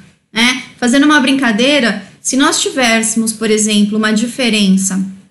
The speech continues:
numa conta bancária de um centavo, se na minha conta bancária tem um milhão, possivelmente eu nem iria perceber essa diferença de um centavo.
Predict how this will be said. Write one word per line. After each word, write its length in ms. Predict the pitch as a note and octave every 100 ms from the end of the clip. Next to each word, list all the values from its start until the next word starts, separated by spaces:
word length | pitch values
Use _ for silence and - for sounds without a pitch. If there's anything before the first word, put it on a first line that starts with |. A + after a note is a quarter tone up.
| _ _ _ _
numa 320 | G#3 A#3 A#3+
conta 320 | A#3+ A#3 B3
bancária 640 | G#3+ A3 - G#3+ F#3+ F#3 F#3+
de 160 | F#3
um 80 | C4+
centavo, 800 | C#4+ A3+ A#3 G#3 A3 B3 G3+ F#3+ - - _ _ _
se 120 | - C4
na 80 |
minha 260 | C4 D4 G4+
conta 380 | G4 B3+ A#3+ A#3
bancária 580 | G#3 A3+ A#3 G#3 G3+ G3
tem 220 | G#3+ A3
um 120 | C4+
milhão, 600 | D#4 A3+ G3+ A#3 B3 G#3
possivelmente 680 | G#3 A#3 C4+ B3 A#3+ B3+ C4
eu 60 | B3
nem 160 | B3+
iria 180 | C#4 C4+
perceber 680 | C4 C4 - C4 B3 C4 C4
essa 220 | A#3 A#3
diferença 580 | A3+ - A#3 A3 A3+ A3+
de 100 | A3
um 120 | A3
centavo. 560 | G#3+ A#3 B3 A3+ G3 F#3+